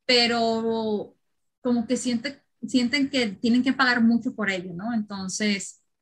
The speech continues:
dije, bueno, no me quiero devaluar como artista, voy a hacer piezas pequeñas y voy a, voy a, pensando también en esa parte de, de, de,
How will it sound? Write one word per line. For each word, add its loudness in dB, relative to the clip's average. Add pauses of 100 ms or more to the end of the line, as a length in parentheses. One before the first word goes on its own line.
(260)
dije, -2
bueno, 0 (260)
no 4
me 2
quiero 4
devaluar 2
como 2
artista, -4
voy 0
a 2
hacer -4
piezas -10
pequeñas 2 (400)
y 0
voy 2
a, 2 (680)
voy 4
a, 6
pensando 6
también 4
en 2
esa -2
parte 0
de, 2
de, -2
de, -8